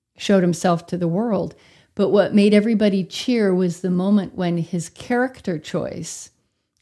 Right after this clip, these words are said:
was to say, "I don't have to be that person anymore." And that's very much what happens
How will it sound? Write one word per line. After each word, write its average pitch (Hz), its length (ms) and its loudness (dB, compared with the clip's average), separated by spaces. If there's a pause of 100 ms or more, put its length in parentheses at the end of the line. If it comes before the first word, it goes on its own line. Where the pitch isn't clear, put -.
(140)
was 190 340 0
to - 120 -8
say, 175 460 -2 (140)
"I 180 100 2
don't 180 180 -2
have - 500 -8
to 185 60 -6
be 165 220 0
that 165 260 -6
person 180 400 -6
anymore." - 460 -10 (580)
And 226 120 -2
that's 311 240 -4
very 233 500 4
much 190 380 -2
what 180 100 -2
happens 185 680 -6